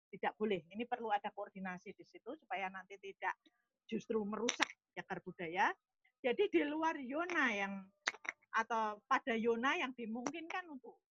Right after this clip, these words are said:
pengembangan, bisa dikembangkan, bisa dibangun suatu, eh, daya tarik lain sebagai pendukung yang bersifat, eh, instagramable, yang untuk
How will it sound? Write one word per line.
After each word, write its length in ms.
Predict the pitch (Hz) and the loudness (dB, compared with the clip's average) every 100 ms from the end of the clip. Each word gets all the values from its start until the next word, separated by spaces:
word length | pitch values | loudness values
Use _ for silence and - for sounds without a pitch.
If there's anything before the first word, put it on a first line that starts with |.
| _ | _
pengembangan, 720 | 220 226 208 185 170 165 180 269 277 _ | -12 -10 -8 -4 -4 -4 -10 -12 -16 _
bisa 400 | 233 - 302 277 240 | -10 -8 -6 -6 -8
dikembangkan, 720 | 233 214 202 185 180 254 262 | -14 -12 -10 -10 -8 -10 -10
bisa 240 | 190 220 | -12 -12
dibangun 640 | 220 - 214 170 190 240 311 339 _ _ _ _ _ | -12 -10 -10 -8 -8 -8 -8 -14 _ _ _ _ _
suatu, 1040 | - 285 269 247 _ _ 339 339 339 339 - - - - _ - | -8 -2 -2 -2 _ _ -10 -6 -6 -6 -8 -16 -10 -10 _ -2
eh, 560 | 254 254 247 240 233 226 | 0 4 4 4 2 -2
daya 240 | 285 254 233 262 | 0 2 2 0
tarik 800 | 240 - _ _ _ _ 185 - _ _ - | -4 -6 _ _ _ _ -12 -12 _ _ -6
lain 480 | 262 190 185 208 302 - | -2 -2 -4 -10 -14 -16
sebagai 240 | 185 175 190 | -14 -14 -12
pendukung 560 | 196 196 180 - - 233 311 _ _ _ _ _ - | -14 -14 -18 -14 -12 -12 -14 _ _ _ _ _ -6
yang 400 | 220 208 208 208 208 _ _ | -4 -4 -10 -16 -20 _ _
bersifat, 560 | - 175 240 233 208 202 _ _ _ - | -14 -10 -8 -4 -2 -2 _ _ _ -10
eh, 240 | 196 190 - | -8 -6 -4
instagramable, 1160 | 233 233 - 208 - 202 190 185 185 208 226 294 370 - - _ | -6 0 4 4 2 0 0 -2 -4 2 4 4 2 -4 -12 _
yang 160 | 180 180 _ _ _ _ | -10 -10 _ _ _ _
untuk 240 | 196 196 | -18 -18